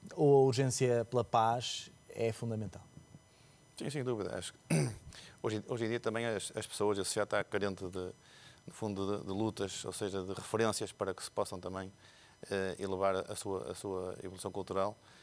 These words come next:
Speaker 2: e, sem dúvida, que há temas que são mais, mais urgentes e mais prementes e a sustentabilidade ambiental é um,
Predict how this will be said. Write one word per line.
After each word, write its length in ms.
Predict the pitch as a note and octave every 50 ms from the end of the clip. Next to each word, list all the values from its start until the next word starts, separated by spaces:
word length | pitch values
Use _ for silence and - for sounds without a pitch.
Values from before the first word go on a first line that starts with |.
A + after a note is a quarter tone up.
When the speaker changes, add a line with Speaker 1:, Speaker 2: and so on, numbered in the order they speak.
| - - - - _ _ _
Speaker 2:
e, 180 | - G#2+ G#2+ G2+ - -
sem 260 | - - - A2+ G2
dúvida, 260 | G2+ G2+ G2+ G#2+ G2
que 120 | - - G2
há 80 | F#2+ F#2
temas 320 | - G#2+ G2+ G2 G2 F#2+ -
que 80 | -
são 180 | - G#2 G2 G2
mais, 520 | F#2+ F#2+ G2 G2 G2 - - - - - -
mais 140 | - G#2 G#2+
urgentes 260 | G2+ G2+ A2 G#2 -
e 40 | -
mais 200 | G#2+ G#2+ G#2 G2
prementes 520 | - - G2+ G2+ A2 A#2 A#2 - - - - - - - - - - - - -
e 340 | G2 G2 G2 F#2+ F#2 F#2 -
a 20 | -
sustentabilidade 680 | F#2+ - G#2+ F#2+ F#2+ F#2 G2 F#2+ G2+ G2 F#2 F#2+ - - -
ambiental 540 | G2 F#2+ G2 G2 F2+ - G2 F#2+ F#2 E2+ -
é 100 | - F#2+
um, 160 | F#2+ F#2+ F2+